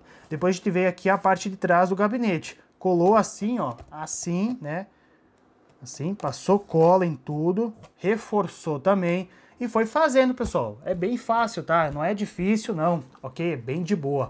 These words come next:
Dava pra mim deixar os acabamentos mais bonito, né? Lixar,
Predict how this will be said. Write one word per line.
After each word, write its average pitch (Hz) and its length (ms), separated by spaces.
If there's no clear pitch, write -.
Dava 196 240
pra 214 160
mim 196 160
deixar 196 320
os 190 100
acabamentos 151 680
mais 156 340
bonito, 135 560
né? 131 140
Lixar, 151 640